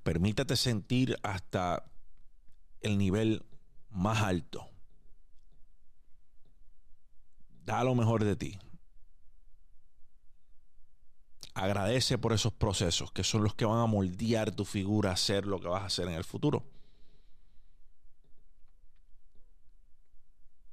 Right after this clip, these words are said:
Otra cosa del arte de vivir que muchas personas tienen que tener claro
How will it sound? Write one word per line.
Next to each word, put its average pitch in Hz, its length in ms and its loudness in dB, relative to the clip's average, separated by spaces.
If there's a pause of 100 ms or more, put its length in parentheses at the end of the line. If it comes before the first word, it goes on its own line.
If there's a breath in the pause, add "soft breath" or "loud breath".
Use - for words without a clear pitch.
(800)
Otra 110 220 0
cosa 127 340 4
del 107 80 6
arte 107 260 4
de 120 80 8
vivir 117 300 4
que 117 80 4
muchas 104 320 2
personas 107 480 2
tienen 104 200 2
que 110 120 0
tener 104 260 0
claro 104 480 4